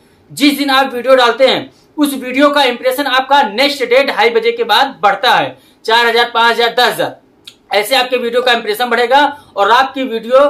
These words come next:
लोगों के पास जाएगी। किस किस क्राइटेरिया में जाएगी, मतलब कहने का मतलब किस किस हिसाब से जाएगी लोगों के पास, मैं आपको बता दे रहा हूँ। जो मैं तरीका बताया हूँ उसकी वजह से आपकी वीडियो लगभग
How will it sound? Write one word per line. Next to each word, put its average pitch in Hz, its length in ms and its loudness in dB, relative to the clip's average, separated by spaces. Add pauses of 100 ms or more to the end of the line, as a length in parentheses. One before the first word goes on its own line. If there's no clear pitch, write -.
(200)
लोगों 208 280 0
के 254 140 -4
पास 247 320 0
जाएगी। 220 360 0 (420)
किस 320 240 0
किस 330 300 -2 (380)
क्राइटेरिया 247 540 2
में 294 140 2
जाएगी, 247 320 0
मतलब 247 360 -2
कहने 247 280 0
का 262 140 0
मतलब 262 380 -2
किस 269 200 -6
किस 285 300 -2
हिसाब 233 380 -2
से 262 100 -6
जाएगी 240 320 0
लोगों 233 240 2
के 233 120 -6
पास, 269 280 0
मैं 233 200 0
आपको 220 240 0
बता 196 220 0
दे 175 120 0
रहा 165 100 2
हूँ। 135 180 -6 (480)
जो 226 240 0
मैं 277 180 2
तरीका 247 320 0
बताया 254 360 2
हूँ 277 220 2
उसकी 226 300 -8
वजह 254 260 2
से 269 120 -2
आपकी 233 380 0
वीडियो 233 280 -2
लगभग 262 380 2